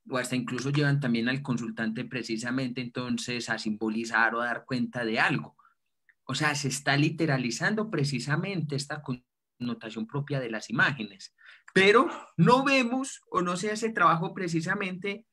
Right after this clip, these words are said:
de transparentar, de psicologizar y mirar cuál es la propia estructura de esa imagen del sueño. Sí me, sí, sí, sí me la agarras.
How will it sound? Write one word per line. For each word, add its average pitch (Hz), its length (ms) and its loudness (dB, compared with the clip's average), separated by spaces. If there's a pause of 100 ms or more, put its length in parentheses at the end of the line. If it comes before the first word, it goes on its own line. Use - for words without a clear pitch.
(220)
de 147 500 0
transparentar, 185 1200 2
de 147 140 4
psicologizar 180 1000 -2
y 147 80 -2
mirar 143 420 2
cuál 180 220 0
es 180 100 -4
la 175 240 -6
propia 175 360 -2
estructura 165 720 -4
de 120 100 -6
esa 120 160 -8
imagen 147 440 -2
del 151 140 -8
sueño. - 380 -8 (1700)
Sí 180 140 4
me, 185 540 -2
sí, 143 380 -4
sí, 147 400 0
sí 151 260 -2
me 170 100 -2
la 156 100 0
agarras. 156 340 -2